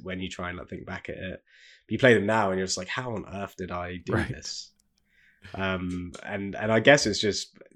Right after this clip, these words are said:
Speaker 1: your, like, the atten-, your attention span, you have less things to distract you, and also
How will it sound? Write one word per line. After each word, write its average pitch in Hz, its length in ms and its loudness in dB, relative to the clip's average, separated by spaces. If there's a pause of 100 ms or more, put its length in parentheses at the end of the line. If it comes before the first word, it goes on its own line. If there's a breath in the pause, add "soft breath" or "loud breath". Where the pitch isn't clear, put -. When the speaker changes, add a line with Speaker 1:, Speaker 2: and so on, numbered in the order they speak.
(160)
Speaker 1:
your, 95 220 -4 (120)
like, 90 200 -10
the 92 100 -4
atten-, 90 280 -4
your 90 100 -8
attention 107 400 -2
span, 104 420 -4
you 92 120 -2
have 87 80 -8
less - 280 -4
things 90 360 -8
to 87 60 -12
distract - 480 -8
you, 92 300 -6 (480 soft breath)
and 92 160 -4
also 92 380 -2